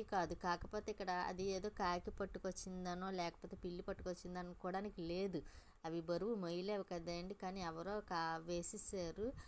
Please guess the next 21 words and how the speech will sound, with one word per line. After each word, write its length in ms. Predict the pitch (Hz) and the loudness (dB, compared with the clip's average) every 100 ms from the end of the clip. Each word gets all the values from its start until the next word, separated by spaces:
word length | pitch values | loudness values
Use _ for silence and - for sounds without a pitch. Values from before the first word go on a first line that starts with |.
| - - | -10 -8
కానీ 220 | - 247 262 | -2 0 0
చూడకండి 600 | 269 220 220 226 220 208 | 0 2 2 -2 0 2
ఏం 200 | 196 208 | 2 0
అనకూడదు 560 | 185 180 196 190 190 175 | -2 -2 -2 0 -2 -2
కదా. 280 | 180 185 185 | 0 2 0
అందులో 300 | 170 180 202 | 0 -2 -2
నేను 280 | 196 180 175 175 | -2 -2 0 2
ఏమీ 240 | 175 208 185 | 0 0 -2
మాట్లాడలేను 720 | 160 - 185 190 180 170 165 | -2 -2 0 0 0 -2 -4
కూడాను, 500 | 165 165 160 160 160 - - - - 160 | -4 -2 -2 -4 -6 -10 -12 -10 -8 -4
అందుకే 340 | 170 170 214 | -2 0 0
ఇంకేం 400 | 214 196 180 175 | 0 0 0 2
మాట్లాడలేదు. 720 | 175 160 165 190 180 175 165 170 | 0 -2 0 2 2 2 -2 -2
కోపం 360 | 180 165 - 185 | 2 2 2 -4
అయితే 200 | 185 196 | -4 -4
చాలా 300 | - 180 170 165 165 | -2 0 2 2 0
కోపం 340 | 170 165 180 | 0 -2 -2
వచ్చింది, 360 | 185 - 208 233 | -6 -4 -4 0
బాధ 260 | 190 175 175 | 2 2 2
కూడా 220 | - 185 190 | -2 0 0
అనిపించింది. 840 | 175 170 180 - - 165 156 | 0 -4 -6 -4 -6 -4 -4